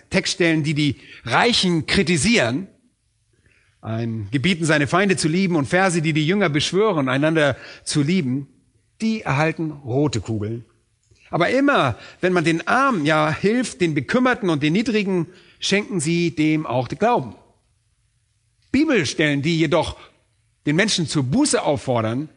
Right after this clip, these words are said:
und die die Gottheit Jesu bekräftigen, schwierige Anforderungen an die Jünger stellen, die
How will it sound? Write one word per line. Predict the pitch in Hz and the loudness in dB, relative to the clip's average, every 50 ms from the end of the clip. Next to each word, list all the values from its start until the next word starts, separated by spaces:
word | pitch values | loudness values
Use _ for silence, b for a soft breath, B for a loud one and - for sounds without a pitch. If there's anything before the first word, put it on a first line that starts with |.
| _ _ _ _ _ _ _ _ _ _ _ _ _ _ _ _ _ _ _ | _ _ _ _ _ _ _ _ _ _ _ _ _ _ _ _ _ _ _
und | - 175 151 139 135 - | -8 -6 -4 -4 -2 0
die | 143 143 | 0 0
die | 135 139 135 | 0 0 0
Gottheit | 123 208 240 233 - 180 170 151 143 120 | 0 0 0 0 0 0 0 0 0 0
Jesu | 135 190 247 277 247 254 220 | 0 0 0 2 2 0 0
bekräftigen, | 175 185 185 - - 220 208 - - 190 185 165 160 156 156 147 135 - B B | 0 -2 -2 -2 0 -2 -2 -2 -4 -4 -4 -2 -2 0 -2 -2 -4 -6 B B
schwierige | B - - 175 247 262 254 226 208 156 170 160 | B -6 -2 0 2 2 2 2 2 2 0 0
Anforderungen | - 202 240 247 220 - - 202 202 185 180 170 151 160 147 147 143 143 151 | 2 0 0 0 -2 -2 -2 0 0 2 2 0 0 0 0 0 0 0 -2
an | 160 156 | 0 0
die | 139 135 131 117 110 B B B B | 0 0 0 0 -4 B B B B
Jünger | 165 214 247 233 185 | 0 0 2 2 0
stellen, | 160 - - 151 135 131 127 127 120 113 - - - _ _ _ _ _ b b b b b b b b _ _ _ _ _ _ _ _ _ _ _ _ _ _ _ _ _ _ - | 0 0 0 0 0 0 0 -2 -4 -6 -10 -16 -20 _ _ _ _ _ b b b b b b b b _ _ _ _ _ _ _ _ _ _ _ _ _ _ _ _ _ _ -16
die | 113 104 101 101 98 101 | -14 -12 -12 -12 -14 -16